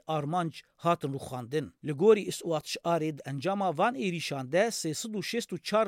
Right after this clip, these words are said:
leşker û çekdarê milîşeyên bi ser Îranê de hatine kuştin û sê sed û pênc birîndar jî bûne. Ev yek li gorî amarê çavdêriya Sûriya mafê mirovan e. Got ne her dem İsraîlê van êrîşan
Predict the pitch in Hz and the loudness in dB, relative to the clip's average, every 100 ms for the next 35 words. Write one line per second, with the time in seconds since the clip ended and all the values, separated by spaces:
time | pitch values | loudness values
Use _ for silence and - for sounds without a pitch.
0 | 170 151 - 220 190 160 131 180 202 170 | 0 -2 0 0 -2 -8 -2 0 0 0
1 | 156 156 - 202 226 233 - - 226 233 | -2 -4 -4 -2 0 -2 -4 0 0 2
2 | 165 226 226 180 220 160 - 180 156 131 | 0 2 0 0 0 0 -2 -2 -4 -6
3 | - 214 247 220 _ _ 170 - 139 - | -2 0 -2 -4 _ _ -8 -6 -6 -6
4 | 196 175 - 196 190 165 - 147 139 139 | -6 -6 -2 -2 -2 -8 -10 -8 -4 0
5 | 165 117 113 101 82 69 - 254 247 240 | 0 -2 -8 -12 -14 -16 0 0 2 2
6 | 233 202 240 240 196 214 247 220 - 160 | 0 6 6 6 0 2 2 0 -2 -2
7 | 175 208 202 - 220 208 208 214 208 165 | 0 0 -2 -4 -2 0 2 0 0 0
8 | 165 240 180 135 123 143 151 240 226 175 | 6 6 6 0 -4 -4 0 2 2 0
9 | 127 175 254 - 170 - 156 151 247 190 | 2 2 2 -2 -6 -4 -2 -2 0 0
10 | 143 120 208 240 160 208 214 233 262 | 0 2 0 2 0 0 2 2 2